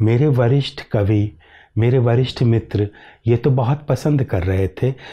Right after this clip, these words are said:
लेकिन मैं मन ही मन अपनी तुलना उस समकालीन विश्व कविता के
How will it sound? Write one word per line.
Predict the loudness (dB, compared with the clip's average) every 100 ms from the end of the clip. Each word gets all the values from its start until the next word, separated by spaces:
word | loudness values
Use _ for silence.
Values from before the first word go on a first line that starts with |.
| -4
लेकिन | -2 2
मैं | 2 4
मन | 4 4 4
ही | 4
मन | 4 2 2 0
अपनी | -4 0 0
तुलना | 0 0 2 2 0 -4 -14 -4 -2
उस | -2 -4 -20 _ _
समकालीन | -2 -2 0 0 2 2 0 -4 -14 _ _ _ _
विश्व | 0 0 0 -2
कविता | 0 -2 0 -2 -2
के | -4 -4